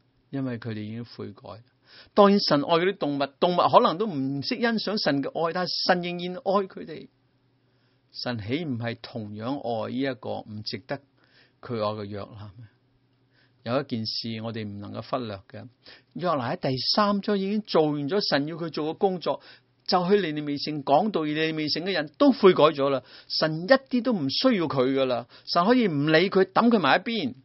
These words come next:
就好似有陣時候我哋做牧師嘅都會有嘅危險呢，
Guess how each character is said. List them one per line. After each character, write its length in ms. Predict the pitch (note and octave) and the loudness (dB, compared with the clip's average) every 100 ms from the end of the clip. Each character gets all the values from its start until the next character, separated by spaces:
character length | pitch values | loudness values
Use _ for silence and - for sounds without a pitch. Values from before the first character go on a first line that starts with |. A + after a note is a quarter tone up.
| _ _ _ _ _ | _ _ _ _ _
就 140 | - A#2 | -4 -4
好 80 | |
似 140 | D#3 C3+ | 0 2
有 80 | B2 | 2
陣 120 | B2 - | 0 0
時 80 | B2+ | 0
候 240 | A2+ A2+ - - _ _ - | 0 -4 -16 -20 _ _ -8
我 140 | B2 | -4
哋 140 | B2 A#2 | -4 -4
做 160 | A#2+ | -6
牧 120 | A#2 C3+ | -6 -6
師 280 | - - D#3+ | -6 -6 -2
嘅 260 | C#3+ B2 - | 2 2 0
都 140 | - D#3 | -4 -2
會 120 | B2+ | 0
有 200 | A2 A2 | 0 -2
嘅 180 | A2+ A2 | -4 -8
危 240 | G#2 G#2+ | -8 -10
險 320 | G#2 A2 G#2+ | -14 -10 -6
呢， 180 | C#3 C#3+ | -4 -4